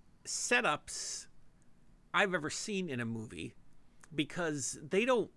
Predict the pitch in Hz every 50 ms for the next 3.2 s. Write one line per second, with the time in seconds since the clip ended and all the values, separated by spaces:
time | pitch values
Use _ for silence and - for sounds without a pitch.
0 | - - - - - - 185 196 185 151 143 156 165 170 160 151 151 143 127 120
1 | 120 - - - - - - - - - - - - - - - - - - -
2 | 165 175 175 180 170 151 - - 175 180 165 143 156 139 135 139 156 190 202 185
3 | - - - -